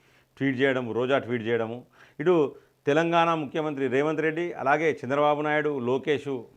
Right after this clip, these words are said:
ప్రతి ఒక్కరు కూడా దాదాపు, అంటే ఇప్పుడు ట్రెండింగ్లో ఈ న్యూసే ఉన్నది. ఎక్కడ చూసినా Twitter-లో మార్క్ శంకర్ న్యూసే, పవన్ కళ్యాణ్ కొడుకు కోలుకోవాలి.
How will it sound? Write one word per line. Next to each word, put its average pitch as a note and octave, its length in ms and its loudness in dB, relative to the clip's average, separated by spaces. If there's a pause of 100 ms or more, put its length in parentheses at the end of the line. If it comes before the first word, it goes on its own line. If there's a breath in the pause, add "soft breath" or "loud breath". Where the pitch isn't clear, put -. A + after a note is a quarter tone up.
ప్రతి C3 240 -2
ఒక్కరు G#3 320 4
కూడా G3 140 2
దాదాపు, D3 340 2
అంటే C3+ 120 0
ఇప్పుడు D3+ 300 0
ట్రెండింగ్లో F3+ 560 -2
ఈ F3+ 40 -2
న్యూసే E3 260 -4
ఉన్నది. G#2+ 280 -6 (480 soft breath)
ఎక్కడ C3 280 0
చూసినా F3+ 280 -2
Twitter-లో E3+ 560 0
మార్క్ D3+ 360 4
శంకర్ C#3+ 360 -4
న్యూసే, C3+ 380 -6 (480 soft breath)
పవన్ D#3 260 0
కళ్యాణ్ D#3+ 400 -2
కొడుకు C#3+ 320 -4
కోలుకోవాలి. G#2 560 -4